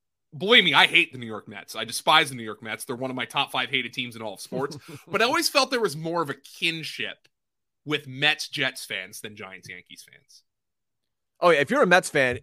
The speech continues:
Speaker 2: it's a birthright. You have to be a Jets fan. They go together.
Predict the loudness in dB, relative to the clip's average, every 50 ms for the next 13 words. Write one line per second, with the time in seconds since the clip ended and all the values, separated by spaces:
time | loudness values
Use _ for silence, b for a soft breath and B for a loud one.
0 | _ 0 0 0 0 -4 -8 -10 -12 -16 _ _ _ _ _ _ -6 -6 -6 -2
1 | 2 4 4 4 4 0 -4 -4 -2 -2 0 0 -2 -2 -2 -6 -8 -6 -6 -6
2 | -8 -8 -12 -18 -20 -20 _ _ _ _ _ _ _ _ _ _ 0 2 4 4
3 | 4 4 4 2 0 0 -2 -8